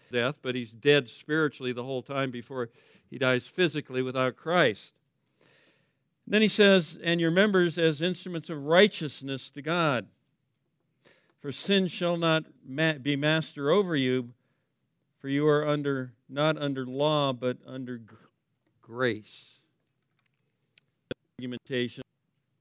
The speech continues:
Now in verses fifteen through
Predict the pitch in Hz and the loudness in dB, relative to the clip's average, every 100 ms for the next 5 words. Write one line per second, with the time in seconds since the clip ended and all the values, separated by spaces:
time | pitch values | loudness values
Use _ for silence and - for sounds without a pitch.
0 | - _ _ _ _ _ 143 147 143 247 | -20 _ _ _ _ _ -4 -2 0 -2
1 | 208 160 - 202 196 - 185 170 147 - | -2 -10 -6 0 0 0 0 2 0 -4
2 | 156 143 131 | -2 -2 -2